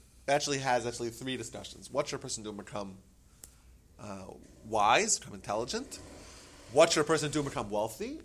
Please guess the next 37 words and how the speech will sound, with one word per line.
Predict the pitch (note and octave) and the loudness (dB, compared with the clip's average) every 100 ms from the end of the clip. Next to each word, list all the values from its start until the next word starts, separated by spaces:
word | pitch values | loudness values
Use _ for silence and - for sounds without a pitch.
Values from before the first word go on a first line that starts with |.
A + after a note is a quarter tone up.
| C#3+ | -12
And | D3+ | -4
lastly, | F#3 F#3+ D3 | -4 -4 -8
what | D#3+ | -8
should | D3+ | -10
a | |
person | D#3+ D3 C#3+ | -10 -10 -6
do | C#3 | -6
and | A#2+ | 2
have | C3 G#2+ | 2 2
male | G#2+ A2+ G#2+ | 0 2 4
sons | - G2 F2 E2+ - - _ _ - | 2 2 -2 -2 -2 -2 _ _ -20
versus | A2+ - - | -14 -14 -12
female | G#2+ F#2+ F#2+ | -12 -12 -14
sons? | F#2+ F#2+ | -14 -16
It | G2 | -14
gives | F#2+ - | -14 -14
some | F#2 F#2 - | -16 -16 -14
techniques. | - - F#2+ F#2 - - - - - - - - _ | -14 -12 -12 -8 -6 -6 -8 -20 -20 -20 -20 -20 _
Um, | - F#2+ F#2+ - - - - - | -16 -14 -14 -14 -18 -18 -18 -8
very | G#2 F#2+ | -6 -6
interesting, | F#2+ F#2+ G#2+ - - - - - - - - - | -6 -8 -8 -10 -12 -16 -18 -20 -20 -20 -20 -10
uh, | F#2 F2+ F2+ F2+ | -6 -6 -6 -6
of | G2+ F#2+ | -6 -6
how | G#2 G#2+ G2+ | -2 0 0
a | |
person | - G2 - F2+ F2 - | -2 -6 -6 -10 -18 -16
kind | F#2+ F#2 | -12 -10
of | F2+ - | -12 -14
could | F2 E2+ - - | -16 -18 -20 -12
try | G2 F#2 | -8 -6
to | F2+ F#2 - - - - - - | -8 -12 -20 -20 -20 -20 -20 -18
maneuver | A2 A2 A#2 C3+ A#2+ A2+ G#2+ G#2 - - - | -10 -6 -2 -2 0 2 2 0 -16 -16 -10
and | F#2+ | -8
have | G2 F#2+ F#2 | -2 -2 -2
male | G2 G2+ F#2+ | -4 -4 -2
sons | - D#2+ F2 - - | -2 -4 -8 -8 -8
versus | F#2+ - F#2 F#2 - - | -8 -8 -8 -10 -10 -12